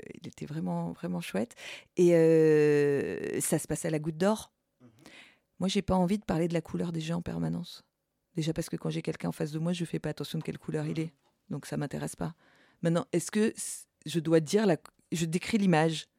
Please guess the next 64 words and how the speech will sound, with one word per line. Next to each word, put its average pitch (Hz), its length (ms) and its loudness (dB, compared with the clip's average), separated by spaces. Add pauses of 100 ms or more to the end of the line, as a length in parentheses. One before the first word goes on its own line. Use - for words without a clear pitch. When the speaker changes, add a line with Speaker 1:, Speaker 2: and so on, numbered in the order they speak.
(300)
Speaker 1:
Est-ce - 100 -12
que 226 80 2
la 190 100 6
couleur 196 360 2
des 175 100 4
gens 185 180 2
fait 170 160 -4
partie - 360 -8
de 160 80 -8
ce - 80 -10
que 165 100 -4
je 143 60 -8
vois ? 156 260 -2 (1400)
Ouais. 151 280 12 (440)
Speaker 2:
Très - 140 -8
bonne 110 140 -4
question. 113 320 -12 (100)
Là, 120 180 -2 (200)
<laughs> 120 300 -8
d'ordre 123 340 2
métaphysique, 123 500 -6
j'allais 123 180 -4
dire, 156 140 -8
mais 127 140 -6
en 110 80 -10
tout 117 100 -12
cas, - 280 0 (440)
Speaker 1:
Eh, 170 240 10 (340)
d'accord, 165 400 2
oui. 180 260 4 (300)
Est-ce - 160 -4
que 214 100 6
j'avais 185 280 6
envie, 185 360 4
sur 175 180 0
un 165 60 2
film 196 160 2
qui 190 120 -6
se - 60 -10
passe 175 220 -2
à 170 60 4
la 165 100 4
Goutte 160 200 -4
d'Or, 190 260 6
de 175 80 2
préciser, 175 580 0
alors 156 240 4
lui, 214 200 4
c'est, 208 380 2
euh, 170 180 6
celui 190 320 0
qui 202 100 -2
est 185 60 4
marron 180 240 2
foncé, 175 460 0
lui, 180 280 -2
c'est 160 340 2
celle 165 340 0
qui 170 240 -4
est 160 40 -2
plutôt 185 400 -4
satire 214 480 -2
vers, 202 180 -2
euh, 196 120 2